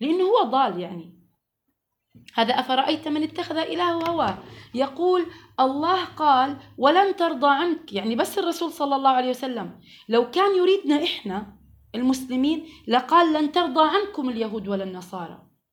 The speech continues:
لكن هذا كان خاص بالنبي صلى الله عليه وسلم. إذن لن ترضى عن اليهود، اليهود والنصارى عن النبي صلى الله عليه وسلم الذي كان وجهه نور،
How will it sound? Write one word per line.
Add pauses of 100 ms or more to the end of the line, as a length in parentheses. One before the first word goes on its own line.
(260)
لكن
هذا
كان
خاص
بالنبي
صلى
الله
عليه
وسلم. (960)
إذن (360)
لن
ترضى
عن
اليهود،
اليهود
والنصارى
عن
النبي (440)
صلى
الله
عليه
وسلم (580)
الذي
كان
وجهه
نور،